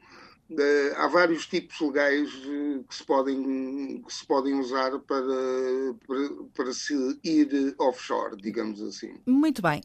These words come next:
Speaker 2: Em português também se usa a expressão paraíso fiscal, embora habitualmente esta expressão remeta para coisas muito pouco paradisíacas.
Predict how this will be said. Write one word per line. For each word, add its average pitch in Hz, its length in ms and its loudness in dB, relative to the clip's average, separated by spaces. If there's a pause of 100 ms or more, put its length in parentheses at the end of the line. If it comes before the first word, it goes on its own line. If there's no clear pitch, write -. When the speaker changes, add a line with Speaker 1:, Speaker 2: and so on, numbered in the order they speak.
(180)
Speaker 2:
Em 403 160 4
português 196 680 2
também 302 480 4
se - 260 6
usa 269 460 4
a 269 60 2
expressão 240 640 4
paraíso 262 720 6
fiscal, 208 480 4 (500)
embora 247 580 6 (280)
habitualmente 185 680 0
esta 165 160 -4
expressão 180 440 0
remeta 196 500 2
para 233 180 2
coisas 240 320 2
muito 277 240 2
pouco - 280 -4
paradisíacas. 233 1200 2